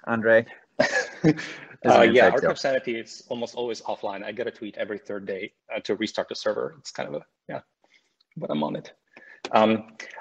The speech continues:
Speaker 2: I guess to answer the question, so, uh, yeah, I, I really, really liked, uh, Clip. Uh, when it came out, it came out on the same day as dali. And I think dali got a bit more attention, but Clip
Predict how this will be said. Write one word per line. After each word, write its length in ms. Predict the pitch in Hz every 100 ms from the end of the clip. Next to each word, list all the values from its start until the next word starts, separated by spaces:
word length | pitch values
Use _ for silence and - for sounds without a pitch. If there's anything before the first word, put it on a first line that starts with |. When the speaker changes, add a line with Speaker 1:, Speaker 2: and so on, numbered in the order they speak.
| -
Speaker 2:
I 60 | 120
guess 160 | 185
to 80 | 165
answer 160 | - 117
the 80 |
question, 360 | - 113 107 104 _
so, 480 | - 113 110 110 107 _ _ _ _ _ -
uh, 220 | 104 101
yeah, 140 | 120 147
I, 180 | 120 - 120
I 160 | 113 117
really, 240 | 147 160
really 360 | 123 127 120 110
liked, 400 | 98 101 - _ _
uh, 80 | 107 -
Clip. 240 | - - - _ _ _ -
Uh, 200 | 101 98
when 180 | 113 110
it 100 | -
came 220 | 143 123
out, 240 | 113 143 -
it 240 | 104 -
came 180 | - 104
out 160 | 101 98
on 60 |
the 80 | 95
same 360 | - 107 104 98
day 300 | 95 95 -
as 240 | 95 90
dali. 420 | - 95 92 123 - _ -
And 100 | 104
I 60 | 98
think 260 | 120 98
dali 260 | 101 113 147
got 220 | 135 -
a 60 | 101
bit 180 | -
more 160 | 123 117
attention, 560 | 101 - 98 - 196 190
but 180 | 107 - -
Clip 220 | 123